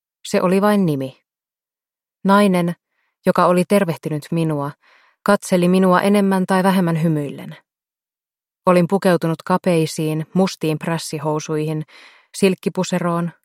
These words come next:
jonka alla oli leveällä pitsinauhalla kantattu siloinen aluspaita, ja vaaleisiin korkeakorkoisiin mokkakenkiin. Takin olin asetellut harteilleni. Se oli kerman valkea ja ranskalainen.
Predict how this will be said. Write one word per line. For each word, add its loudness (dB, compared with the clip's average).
jonka 2
alla 2
oli 0
leveällä 0
pitsinauhalla -6
kantattu -4
siloinen -4
aluspaita, -8
ja 4
vaaleisiin 4
korkeakorkoisiin 0
mokkakenkiin. -6
Takin 2
olin 2
asetellut -2
harteilleni. -10
Se -2
oli 0
kerman 0
valkea -2
ja 0
ranskalainen. -8